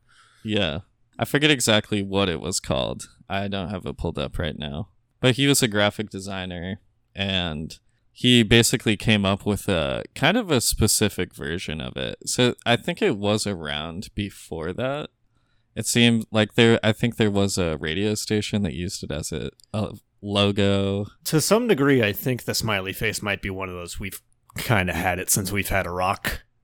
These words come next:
Speaker 1: Yeah, so that's the other thing. Like, if you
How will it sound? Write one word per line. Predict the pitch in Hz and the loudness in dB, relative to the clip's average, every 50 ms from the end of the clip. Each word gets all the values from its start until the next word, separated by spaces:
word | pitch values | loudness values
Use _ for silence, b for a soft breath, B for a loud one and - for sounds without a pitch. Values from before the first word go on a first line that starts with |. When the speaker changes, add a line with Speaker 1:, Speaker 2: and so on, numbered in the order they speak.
| _ _ | _ _
Speaker 1:
Yeah, | - 151 175 185 160 143 | 2 6 6 8 8 6
so | - - 170 | 4 2 2
that's | 160 190 196 - - | 2 2 2 2 0
the | - 139 120 | 2 4 4
other | 120 123 123 110 | 4 4 4 2
thing. | - - 107 98 95 95 | 2 2 4 4 4 4
Like, | 95 95 95 95 - - | 4 2 2 2 0 0
if | 110 - - - | -2 -2 0 2
you | 110 110 107 104 101 101 101 98 95 - | 4 6 6 6 6 6 4 4 2 -2